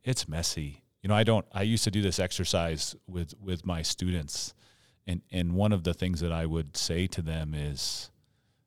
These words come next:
"Try and recall the first time you found out that someone you love thought some way that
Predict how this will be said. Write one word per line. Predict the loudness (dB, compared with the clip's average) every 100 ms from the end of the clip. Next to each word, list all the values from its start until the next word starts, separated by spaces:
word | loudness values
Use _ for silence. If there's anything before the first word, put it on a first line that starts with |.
| _ _ _ _ _ _ _
"Try | 0 4 6
and | 6 6
recall | 4 2 -2 4 4 4 2 0
the | 0
first | -2 2 2 2
time | 0 0 2 4
you | 4
found | 4 2 2 2
out | 0 0 -4 _
that | -12 0
someone | 2 4 2 2 2
you | 0
love | 0 -2 -2 -10 -12 -18 _ _ _ _ _ _ _ _ _ _ _ _ _ _ _ _ _ _ _ _ _ _ _ _ _ 0
thought | 4 6 4 2
some | 2 2
way | 2 2 2 0
that | -2